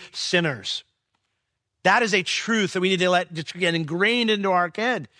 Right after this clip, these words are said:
He came into the world to save sinners, of whom I am chief. "Howbeit for this cause I obtain mercy." Why?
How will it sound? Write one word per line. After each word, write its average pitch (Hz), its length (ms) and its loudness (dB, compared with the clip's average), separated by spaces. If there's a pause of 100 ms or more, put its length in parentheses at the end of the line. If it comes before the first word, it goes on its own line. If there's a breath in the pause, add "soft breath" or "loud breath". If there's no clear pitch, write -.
(160 loud breath)
He 180 120 0
came 226 340 2
into 226 100 0
the 202 100 4
world 190 420 2
to 165 100 -2
save 202 580 -2 (220 soft breath)
sinners, 156 720 -2 (420)
of - 160 -10
whom 185 300 0
I 175 180 0
am 147 140 -2
chief. - 560 -6 (520)
"Howbeit 165 520 2
for 160 120 -2
this 180 240 0
cause 170 480 0
I 180 160 -2
obtain 151 520 -4
mercy." 123 420 -10 (500)
Why? 190 400 -4